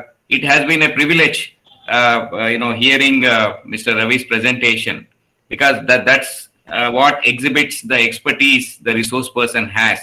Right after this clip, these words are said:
in this particular area. And, uh, most of the questions are practical. They are, they are not, uh, really, you know, learnt in a classroom ambience. Only a person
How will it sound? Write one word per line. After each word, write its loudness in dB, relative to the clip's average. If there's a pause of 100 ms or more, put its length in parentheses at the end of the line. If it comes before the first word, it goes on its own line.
in -2
this -4
particular -4
area. -2 (560)
And, 0
uh, 2 (320)
most -2
of 2
the 2
questions 0
are 0
practical. 0 (460)
They -2
are, -2
they 4
are 2
not, 0
uh, 2
really, 2 (140)
you -4
know, -6 (260)
learnt 0 (140)
in 0
a -2
classroom 0
ambience. 0 (340)
Only 0
a -2
person 0